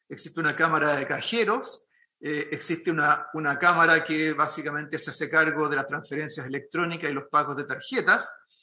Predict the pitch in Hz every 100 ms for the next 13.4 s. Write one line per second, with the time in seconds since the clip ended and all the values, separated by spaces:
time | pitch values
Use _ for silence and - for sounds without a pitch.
0 | - _ - 180 185 196 196 170 165 -
1 | 165 165 156 156 156 147 147 156 151 160
2 | - 151 - 156 147 - - 117 139 -
3 | 143 143 143 _ _ - 143 143 135 135
4 | 131 - 160 151 147 139 135 143 135 139
5 | 143 147 - - 139 135 131 - 127 127
6 | 127 135 131 127 151 143 143 135 131 135
7 | - 131 - 143 131 139 139 135 131 -
8 | 131 139 185 156 - - _ _ _ _
9 | _ - 143 123 175 165 151 143 175 185
10 | 190 165 156 - 147 147 147 143 131 139
11 | - 135 - - - 143 143 143 - -
12 | - 127 123 127 123 135 123 135 131 127
13 | - 143 135